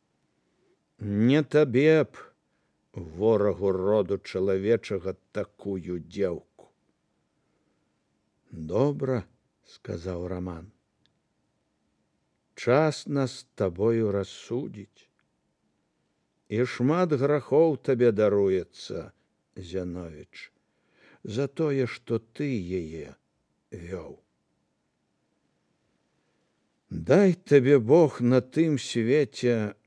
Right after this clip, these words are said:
жаданай сустрэчы, калі на гэтым не атрымалася. А за гэта табе дзякуй», —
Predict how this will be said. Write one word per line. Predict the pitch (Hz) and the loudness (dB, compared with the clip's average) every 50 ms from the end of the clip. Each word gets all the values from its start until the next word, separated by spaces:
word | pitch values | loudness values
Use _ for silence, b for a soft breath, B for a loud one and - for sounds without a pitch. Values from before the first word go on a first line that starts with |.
| _ _ - | _ _ -10
жаданай | 104 87 80 95 113 113 98 92 117 135 131 123 110 101 95 92 87 | -10 -6 -2 0 0 0 2 2 0 0 2 0 0 0 -2 -4 -6
сустрэчы, | - - - 95 - - - - _ - 107 107 117 110 95 - - - - 98 87 85 - _ _ _ _ _ _ _ _ _ _ _ _ _ _ _ _ _ _ _ _ _ _ _ _ _ _ _ _ - | -8 -10 -10 -8 -8 -12 -16 -16 _ -4 0 2 2 2 2 -2 -8 -12 -12 -12 -12 -14 -18 _ _ _ _ _ _ _ _ _ _ _ _ _ _ _ _ _ _ _ _ _ _ _ _ _ _ _ _ -12
калі | 147 147 139 143 139 123 120 120 120 | -10 -8 -6 -6 -6 -6 -6 -6 -4
на | 113 110 120 135 135 120 | -2 -2 0 0 0 4
гэтым | 117 143 131 110 - - 95 85 82 85 | 6 6 6 6 2 -4 -8 -6 -6 -6
не | 90 90 90 | -6 -6 -6
атрымалася. | 87 - - 92 92 87 87 87 87 85 82 80 80 - - - - - 107 - _ _ _ _ _ _ _ _ _ _ _ _ _ _ _ _ _ _ _ _ _ _ _ _ _ _ _ _ _ _ _ _ _ _ _ _ _ | -8 -10 -10 -10 -8 -6 -6 -6 -8 -8 -10 -14 -16 -18 -18 -20 -20 -20 -20 -20 _ _ _ _ _ _ _ _ _ _ _ _ _ _ _ _ _ _ _ _ _ _ _ _ _ _ _ _ _ _ _ _ _ _ _ _ _
А | - 95 101 104 104 110 113 | -6 -4 0 2 2 2 2
за | 101 90 90 110 107 104 | 0 0 0 0 0 0
гэта | 90 85 104 123 143 156 - - 160 156 147 143 _ _ _ _ _ _ _ _ _ _ _ _ _ _ _ _ _ _ _ _ _ _ _ _ _ _ _ _ - | 0 -2 -2 -2 -2 -2 -4 -6 -6 -6 -6 -8 _ _ _ _ _ _ _ _ _ _ _ _ _ _ _ _ _ _ _ _ _ _ _ _ _ _ _ _ -2
табе | 113 117 135 139 117 113 123 117 110 | 0 2 2 4 4 2 2 2 0
дзякуй», — | 127 147 170 147 107 - - - - - | 0 -2 -2 -2 -2 -4 -8 -14 -16 -16